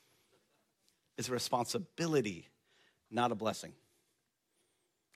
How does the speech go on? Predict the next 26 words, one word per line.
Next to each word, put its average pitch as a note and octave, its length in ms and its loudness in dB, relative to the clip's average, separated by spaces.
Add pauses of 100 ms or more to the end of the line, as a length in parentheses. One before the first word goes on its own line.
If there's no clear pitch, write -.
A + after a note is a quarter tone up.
I B2+ 40 4
told A#3+ 440 -4
you B2 100 0
this F#2+ 200 -6
would G2 140 -14
come G2 200 -6
back. G#2 360 -2 (1300)
See, - 200 0
I C4 240 12
thought G#3+ 320 10
when F3 100 12
I E3 80 12
was D#3 120 8
given F3+ 340 12
this D3 260 2
orange D#3 440 10
Vespa A2+ 580 6 (300)
that D#3 120 12
it E3+ 80 6
was D3+ 100 2
gonna D#3+ 160 6
be C#3 120 4
a C3 60 6
blessing B2 720 6
to - 160 -4
me, A#2 340 4